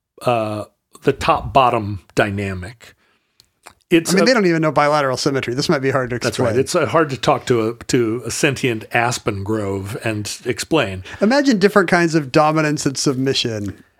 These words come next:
Speaker 1: And when
Speaker 2: in romantic activity.
Speaker 1: in a binary idea of sexuality, you think of submission as a female trait and,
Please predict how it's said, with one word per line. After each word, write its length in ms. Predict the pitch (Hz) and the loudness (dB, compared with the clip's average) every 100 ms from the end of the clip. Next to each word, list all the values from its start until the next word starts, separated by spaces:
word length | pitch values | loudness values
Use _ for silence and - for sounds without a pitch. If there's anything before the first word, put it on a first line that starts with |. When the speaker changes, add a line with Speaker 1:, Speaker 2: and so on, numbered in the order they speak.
| _ | _
Speaker 1:
And 140 | 185 208 | 2 4
when 140 | 214 | 4
Speaker 2:
in 40 | |
romantic 460 | 156 151 143 135 135 | 2 2 0 0 0
activity. 560 | 127 - 117 101 101 - | -2 -2 -4 -6 -12 -2
Speaker 1:
in 200 | 262 294 | 2 2
a 80 | 208 | 0
binary 960 | 131 185 185 185 175 160 147 127 123 123 | 0 0 2 0 0 0 0 0 -2 0
idea 420 | 120 110 131 123 | 0 0 0 0
of 120 | 101 | 0
sexuality, 760 | - 113 - 110 104 92 90 | -4 -2 0 0 -2 -4 -10
you 160 | 101 131 | -6 -4
think 300 | 127 170 156 | 0 -2 2
of 220 | 139 123 | 0 0
submission 1080 | - - 156 135 127 165 208 - 135 113 127 | -8 -4 2 2 0 0 0 2 -2 -2 -4
as 340 | - 120 113 | 0 0 0
a 60 | 107 | -2
female 440 | - 131 113 110 | 0 0 0 -4
trait 360 | 104 123 104 104 | -2 -2 -2 -4
and, 300 | 113 110 | -6 -6